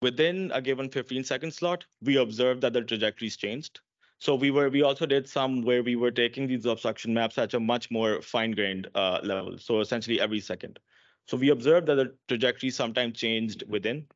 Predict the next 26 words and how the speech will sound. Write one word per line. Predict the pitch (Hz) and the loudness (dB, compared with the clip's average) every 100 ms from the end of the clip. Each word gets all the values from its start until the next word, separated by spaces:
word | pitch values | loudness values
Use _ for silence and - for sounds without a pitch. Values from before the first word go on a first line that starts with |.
| - | -10
So | - 139 | 0 2
essentially, | 143 139 135 135 131 | 2 -2 0 0 0
I | 120 | -2
think | 123 143 131 | 0 -2 -2
this | 123 | -4
user | 113 123 | 0 0
terminal | 123 120 120 117 | 2 0 0 0
kind | 123 | 0
of | 113 - | -2 -2
tracks | 131 127 - | 0 0 0
another | 123 110 117 | -4 0 -2
satellite | 110 117 120 117 | 0 -2 0 -2
in | 117 113 | -2 -2
addition | 107 104 120 | -2 -2 -2
to | 120 | 0
the | 113 | 0
one | 110 113 | 0 2
that | 113 | 0
it's | 101 | 0
currently | 113 107 107 113 | -2 -2 -4 -6
connected | 127 123 117 139 | -2 -2 -2 -4
to. | 139 135 _ _ _ - | -4 -8 _ _ _ 0
So | 151 143 | 2 4
if | |
there | 139 139 | 6 4
is | 127 | 4